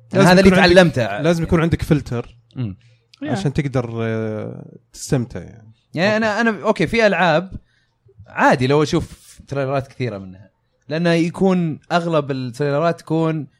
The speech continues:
Speaker 2: تريلرات جيم بلاي مثلًا.
Speaker 3: أوكي.
Speaker 2: زي، آه، زي مثلًا زلدة. زلدة تريلرات كثيرة يحطون جيم بلاي، مع إنه فيها قصة. لكن، يعني، حتى أنتبه إني أنا أشوف أشياء معينة. آه، متل جير، متل جير أنا شفت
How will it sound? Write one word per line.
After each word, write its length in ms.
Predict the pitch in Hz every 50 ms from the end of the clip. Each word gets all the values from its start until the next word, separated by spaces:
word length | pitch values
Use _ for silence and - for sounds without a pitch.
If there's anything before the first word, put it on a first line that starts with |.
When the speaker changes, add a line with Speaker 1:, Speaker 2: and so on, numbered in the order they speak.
| _ _
Speaker 2:
تريلرات 520 | - 143 139 135 147 151 143 147 _ _ _ 123
جيم 160 | 131 127 120
بلاي 180 | 120 98 87
مثلًا. 240 | - _ _ 123 _ _ _ - 185 196 247 226 180
Speaker 3:
أوكي. 160 | 180 170 -
Speaker 2:
زي، 420 | 110 135 131 135 127 127 123 123 120 117
آه، 640 | 117 113 113 110 110 110 107 107 76 69 71 69 104
زي 140 | 117 135 135
مثلًا 180 | 127 123 131
زلدة. 360 | 120 120 113 92 - - - _ _ _ _ _ _ _ _ _ _ _ _ -
زلدة 200 | 120 123 117 120
تريلرات 640 | 123 131 131 127 123 123 127 127 123 127 _ _ _ - _ _ _
كثيرة 240 | _ - 143 147 139
يحطون 300 | 123 - - 151 135 123
جيم 140 | 117 139 131
بلاي، 120 | 127 151
مع 120 | 135 120 147
إنه 300 | 185 190 165 170 170 -
فيها 160 | - 180 180
قصة. 360 | 175 180 160 - - 92 - _ _ _ _ _ _ _ _ _ _ _ _ _ _ _ _ -
لكن، 400 | 127 131 139 131 151 151 151 143
يعني، 200 | 143 135 139 135
حتى 280 | - 180 185 185 - 175
أنتبه 440 | - - 185 175 - 143 131 127
إني 200 | 135 135 139 139
أنا 340 | 143 143 139 139 135 127 - _ _ _ _ _ _ _ _ _ _ _ _ _
أشوف 260 | - 127 123 - 151 143
أشياء 200 | 143 143 147 143
معينة. 420 | 139 120 127 120 113 104 101 - _ _ _ _ _ _ _ -
آه، 580 | 113 113 117 117 113 113 113 113 113 113 113 113
متل 280 | 120 135 147 160 175 165
جير، 380 | 180 196 170 180 214 214 _ -
متل 200 | 135 127 147 156
جير 220 | 165 175 160 160
أنا 100 | 160 156
شفت 500 | 151 - 202 196 - _ _ - - _